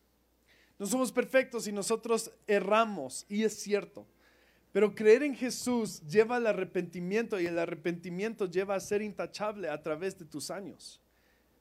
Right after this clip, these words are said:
¿Me entienden? La otra aplicación que les quiero dar es que para aumentar tu fe, estudia acerca de Jesús. Estudia acerca de Jesús. ¿Cuántos de,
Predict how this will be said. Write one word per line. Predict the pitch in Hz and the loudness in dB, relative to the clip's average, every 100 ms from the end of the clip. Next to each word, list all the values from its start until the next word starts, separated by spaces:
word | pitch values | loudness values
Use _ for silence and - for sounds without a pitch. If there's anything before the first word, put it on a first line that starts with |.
| _ _ _ _ _ _ _ _ | _ _ _ _ _ _ _ _
¿Me | - | -8
entienden? | 147 156 196 247 285 _ _ _ _ _ _ _ _ _ _ _ _ _ - | -6 -4 -2 -2 -4 _ _ _ _ _ _ _ _ _ _ _ _ _ -2
La | 185 196 | 4 6
otra | 240 254 233 | 6 2 0
aplicación | 214 208 214 208 226 226 | -2 -4 -4 -2 -4 -4
que | 208 | -6
les | 185 | -8
quiero | - 214 202 | -2 -2 0
dar | 202 226 | 0 0
es | 190 180 | -2 -4
que | 190 175 170 - _ _ _ - | -2 -2 -4 -14 _ _ _ 0
para | 190 196 | 4 6
aumentar | 208 202 185 175 185 185 240 240 | 6 4 -2 0 4 4 2 -2
tu | 220 | -8
fe, | - 190 226 254 _ _ _ _ _ _ _ _ _ _ - | -4 -2 -2 -4 _ _ _ _ _ _ _ _ _ _ -8
estudia | 165 156 196 185 175 | -6 0 0 2 0
acerca | 160 160 139 139 | 0 -4 -4 -4
de | 131 | -6
Jesús. | 123 95 - - _ _ _ _ _ _ _ _ _ _ _ - | -10 -14 -18 -20 _ _ _ _ _ _ _ _ _ _ _ -10
Estudia | 214 - 320 320 | -4 2 2 2
acerca | 269 294 285 | -2 -4 -2
de | 269 | -4
Jesús. | 262 247 208 | -4 -8 -2
¿Cuántos | 247 311 349 254 | 0 2 0 6
de, | 226 214 180 | 6 6 2